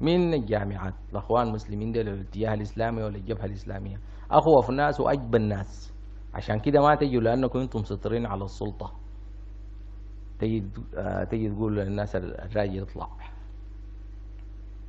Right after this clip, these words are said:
انتوا يا أخي ما عندكم السلاح وعندكم المال وعندكم ال-، ال-،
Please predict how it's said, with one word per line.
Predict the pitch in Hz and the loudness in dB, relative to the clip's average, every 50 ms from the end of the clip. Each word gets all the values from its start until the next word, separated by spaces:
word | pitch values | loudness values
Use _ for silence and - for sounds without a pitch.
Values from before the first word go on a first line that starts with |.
| - - - - - - - - - - - - - - - - - - - - 101 | -12 -12 -12 -12 -12 -12 -12 -12 -12 -12 -12 -12 -12 -12 -12 -12 -12 -12 -10 -6 -4
انتوا | 117 143 139 | 2 8 8
يا | 139 | 8
أخي | 139 139 147 | 10 8 8
ما | 131 117 107 | 6 6 6
عندكم | 110 127 135 131 123 - 107 | 4 4 2 2 0 0 0
السلاح | 98 98 - - - 95 98 113 120 127 131 127 - 113 | -2 -2 -4 -6 -4 0 4 6 8 8 8 6 4 0
وعندكم | 101 101 110 110 110 - 95 95 92 | -2 0 0 0 0 0 -2 -2 -2
المال | 95 95 95 98 107 117 123 123 127 131 127 127 127 120 107 | -2 -2 -2 2 4 4 4 4 4 4 4 2 2 0 -2
وعندكم | 104 101 104 107 107 104 98 - 98 95 95 95 | -4 -6 -4 -4 -4 -4 -4 -4 -6 -6 -6 -6
ال-، | 95 92 92 92 92 95 98 - 50 50 50 - - - - - - - 50 - - - - - - - - - - - - - - - - | -6 -6 -6 -8 -8 -8 -8 -8 -8 -8 -8 -8 -8 -8 -10 -10 -10 -10 -12 -12 -12 -12 -12 -12 -12 -12 -12 -12 -12 -12 -12 -12 -12 -10 -10
ال-، | 90 87 85 87 85 | -8 -8 -8 -8 -8